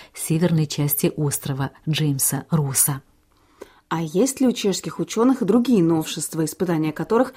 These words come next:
Speaker 2: они считают целесообразным в экстремально холодных условиях обитания?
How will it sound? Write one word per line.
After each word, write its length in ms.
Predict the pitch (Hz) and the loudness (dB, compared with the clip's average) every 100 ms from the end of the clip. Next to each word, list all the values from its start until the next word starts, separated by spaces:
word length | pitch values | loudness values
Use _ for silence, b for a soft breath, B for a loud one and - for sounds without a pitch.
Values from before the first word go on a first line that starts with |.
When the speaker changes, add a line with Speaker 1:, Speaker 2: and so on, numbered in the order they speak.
| B | B
Speaker 2:
они 220 | - 214 294 | -2 2 2
считают 360 | 214 196 185 | 2 -2 0
целесообразным 840 | 190 175 190 160 160 165 196 214 202 B | -2 -2 -2 -2 0 0 2 2 0 B
в 80 | 190 | -4
экстремально 480 | 175 196 170 160 160 | -2 0 0 2 0
холодных 420 | 185 170 160 151 | 0 0 0 -4
условиях 460 | 180 - 165 151 170 | -6 -2 0 0 -2
обитания? 580 | 180 208 175 143 147 | -2 -2 -4 -4 -6